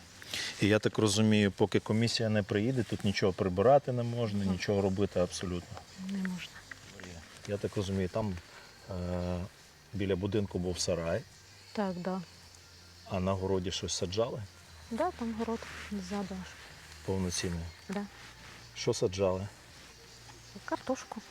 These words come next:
Speaker 1: Картоплю?
Speaker 2: Розсаду.
Speaker 1: Огірки, помідори?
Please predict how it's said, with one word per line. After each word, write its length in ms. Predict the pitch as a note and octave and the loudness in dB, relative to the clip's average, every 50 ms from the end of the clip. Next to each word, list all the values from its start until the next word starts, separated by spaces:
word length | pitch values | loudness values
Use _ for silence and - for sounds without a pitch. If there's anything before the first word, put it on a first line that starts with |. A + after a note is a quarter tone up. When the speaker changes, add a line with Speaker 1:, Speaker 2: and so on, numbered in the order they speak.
| - - - - - - - - - - | -16 -16 -16 -16 -18 -18 -20 -20 -8 0
Speaker 1:
Картоплю? 460 | - G#2 - - C#3 - - B2+ G#2 - - - - - - - - | 0 2 4 4 4 4 4 0 0 0 -6 -16 -20 -18 -18 -8 -4
Speaker 2:
Розсаду. 500 | A3+ A#3+ A3 - - G3 G3 F#3+ G3+ G#3 - - - - - - - - - A3+ A3+ A#3 - - - - - - - - - - - - | -2 -2 -2 0 2 2 2 2 -2 -8 -12 -16 -20 -20 -20 -20 -20 -20 -18 -16 -16 -16 -14 -14 -10 -10 -8 -10 -10 -12 -16 -18 -2 0
Speaker 1:
Огірки, 360 | A2+ G2+ F#2+ G#2 G2+ - D3 C#3 | 2 2 4 2 2 4 2 2
помідори? 480 | - A#2+ G#2+ G#2+ A2 A#2+ C3+ C#3 B2 | 2 2 0 4 4 4 4 4 2